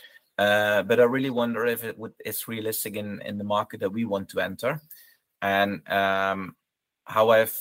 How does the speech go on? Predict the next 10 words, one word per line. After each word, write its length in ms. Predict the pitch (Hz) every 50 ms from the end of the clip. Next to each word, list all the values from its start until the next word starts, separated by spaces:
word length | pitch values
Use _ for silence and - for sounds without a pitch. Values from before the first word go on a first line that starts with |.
| - - -
made 200 | 107 110 107 101
my 100 | 113 110
cal-, 220 | - - 110 107 - _ _ -
calculations 640 | 113 110 110 - 107 104 101 - - 104 98 - -
now, 420 | 101 104 104 110 117 117 113 - - - -
we, 280 | 110 110 104 98 101 101
we 140 | 104 107
need 220 | 107 110 113 117 -
some 160 | - 107 107
investment 720 | 104 101 101 104 110 - - - 101 98 101 98 95 -